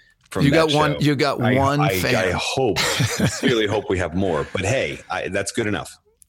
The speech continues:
Speaker 2: I'm imagining you have more. I saw that you have a, uh, a ted Talk that has been seen one point eight million times. That's gotta feel pretty good.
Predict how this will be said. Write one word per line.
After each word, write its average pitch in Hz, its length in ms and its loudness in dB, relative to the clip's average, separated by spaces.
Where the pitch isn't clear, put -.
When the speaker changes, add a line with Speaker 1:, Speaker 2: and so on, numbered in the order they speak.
Speaker 2:
I'm 139 160 0
imagining 135 600 0
you 123 120 2
have 123 120 2
more. 120 540 0
I 117 100 0
saw 135 300 0
that 135 120 0
you 131 120 2
have 123 320 2
a, 120 200 2
uh, 117 280 0
a 117 80 -2
ted 135 320 -2
Talk 135 400 0
that 127 280 -2
has 120 160 0
been 117 180 0
seen 120 640 0
one 123 420 -2
point 123 400 -2
eight 117 280 -2
million 120 560 0
times. 117 520 -2
That's 117 180 -2
gotta 117 260 -2
feel 113 260 -2
pretty 113 260 -2
good. 117 340 0